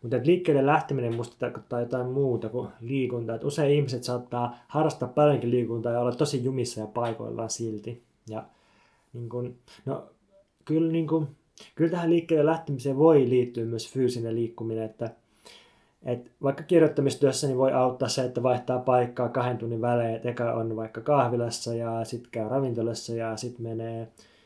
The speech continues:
kirjastoon ja näin, ja jotenkin se ympäristön vaihtaminen sit voi niinku muuttaa ajatuksia, tai, tai sit just se klassinen Nietzsche-sitaatti siitä, että vain kävellen hankituilla asioilla on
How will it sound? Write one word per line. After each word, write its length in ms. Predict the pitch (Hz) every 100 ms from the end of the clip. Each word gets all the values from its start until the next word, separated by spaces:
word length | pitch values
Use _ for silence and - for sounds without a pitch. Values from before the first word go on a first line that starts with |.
| _
kirjastoon 520 | - 170 151 143 143 135
ja 80 |
näin, 260 | 139 135 131
ja 140 | 131 123 _ _ _ _ _ _ _ - -
jotenkin 240 | 120 107
se 60 | 147
ympäristön 460 | 131 120 117 117
vaihtaminen 480 | 120 117 117 113 113
sit 180 | 117 -
voi 140 | 117
niinku 400 | 120 - _ 117
muuttaa 320 | 117 120 120
ajatuksia, 540 | - 120 117 113 - 113
tai, 260 | 117 113 110 - _
tai 140 | 131
sit 180 | 120 120
just 180 | 127 120
se 100 | 123
klassinen 500 | 120 123 120 120 117
Nietzsche-sitaatti 680 | 117 117 120 123 123 120 120
siitä, 300 | 117 120 120
että 260 | 113 117
vain 280 | 110 117 113 -
kävellen 520 | 123 120 117 120 120
hankituilla 640 | 123 120 120 127 127 123
asioilla 520 | - - 131 123 127
on 200 | 127 131